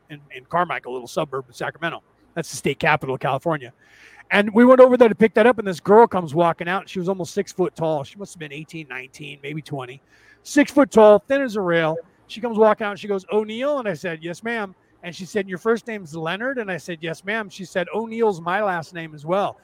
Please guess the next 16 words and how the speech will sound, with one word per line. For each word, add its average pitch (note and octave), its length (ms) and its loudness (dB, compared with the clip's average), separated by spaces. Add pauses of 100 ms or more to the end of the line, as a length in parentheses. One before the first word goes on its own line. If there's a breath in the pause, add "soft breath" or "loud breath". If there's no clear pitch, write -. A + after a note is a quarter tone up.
(140 soft breath)
I - 40 -10
said, F3+ 180 -4
"Do E3+ 80 -8
you F3+ 60 -4
spell G#3 240 4
it - 20 2
with D#3+ 100 -2
two F#3+ 220 0
L's?" G#3+ 320 -2 (180)
She - 120 -14
goes, G#3+ 100 -4 (100)
"I F3 300 -8
do. C4+ 400 2 (180 soft breath)
And F#3 120 -10
you're C#4 100 -4
the B3 120 -12